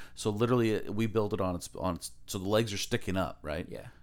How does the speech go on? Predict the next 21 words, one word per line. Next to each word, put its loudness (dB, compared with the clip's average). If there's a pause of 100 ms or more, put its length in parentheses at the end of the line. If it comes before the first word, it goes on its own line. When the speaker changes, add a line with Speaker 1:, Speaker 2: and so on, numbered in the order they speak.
Speaker 1:
Imagine, -2
like, -4
Wile 2
E. -2
Coyote -4
or -10
something, -6
Speaker 2:
Yeah, -2
I, -6
Speaker 1:
right? -2
Speaker 2:
I -8
get -8
you. -6
Speaker 1:
And 2
we 6
just 2
kinda 4
roll 6
it 0
into -2
position. -4